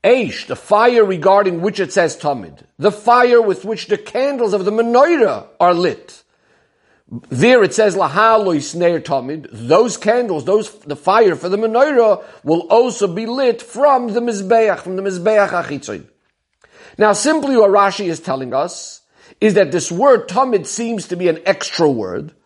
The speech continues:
because if the Torah just wants to emphasize that the fire needs to be constantly burning on the mizbeach,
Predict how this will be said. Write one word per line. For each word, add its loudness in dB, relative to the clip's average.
because 2
if -6
the -8
Torah 0
just 0
wants -2
to -2
emphasize 0
that -8
the -4
fire 4
needs -6
to -8
be -8
constantly -4
burning 0
on 2
the -4
mizbeach, 0